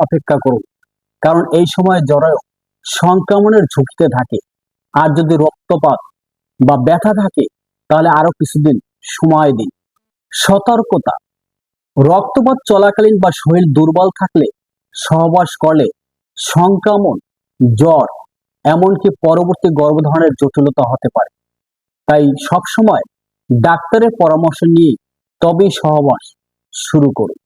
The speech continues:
বাচ্চা নষ্ট হওয়ার পর আবার কবে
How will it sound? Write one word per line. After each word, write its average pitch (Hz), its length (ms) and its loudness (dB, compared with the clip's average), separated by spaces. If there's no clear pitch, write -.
বাচ্চা 175 540 2
নষ্ট 269 320 0
হওয়ার 247 320 2
পর 240 140 0
আবার 196 220 0
কবে 170 220 0